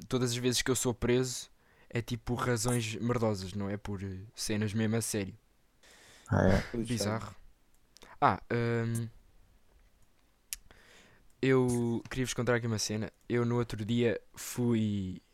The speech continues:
Speaker 1: saí de casa, ok? Saí de casa, malta. Saí de casa. Hum, mas, pá, basicamente tinha encomendado uma pizza e fui, e a pizzaria não faz entregas e tive que ir lá buscar. Tipo, é perto da minha casa, por isso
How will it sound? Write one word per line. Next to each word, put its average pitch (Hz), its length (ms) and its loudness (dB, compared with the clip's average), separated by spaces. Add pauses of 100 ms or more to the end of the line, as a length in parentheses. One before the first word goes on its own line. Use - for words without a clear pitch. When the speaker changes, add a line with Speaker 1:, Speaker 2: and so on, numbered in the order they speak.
(180)
Speaker 1:
saí 139 280 4
de 110 60 -4
casa, 113 360 0 (140)
ok? 107 280 -4
Saí 104 180 -2
de - 80 -10
casa, 117 300 2
malta. 135 500 6 (420)
Saí - 220 -2
de - 80 -6
casa. 120 420 2 (1400)
Hum, 101 520 0 (460)
mas, 104 720 -2 (120)
pá, 143 140 4
basicamente 113 420 -2
tinha 127 160 -2
encomendado 131 380 2
uma 135 140 -2
pizza 160 420 -4 (840)
e 120 120 -4
fui, 127 340 -2
e 113 100 2
a 104 40 0
pizzaria 104 380 -2
não 107 100 -2
faz 110 200 0
entregas 120 460 0
e 127 60 -10
tive 127 200 -8
que 135 100 -2
ir 131 60 2
lá 117 220 2
buscar. - 380 -2 (300)
Tipo, - 180 -8
é 98 60 0
perto 101 220 0
da 110 100 -2
minha 107 140 0
casa, 87 260 -6
por - 160 -14
isso - 240 -16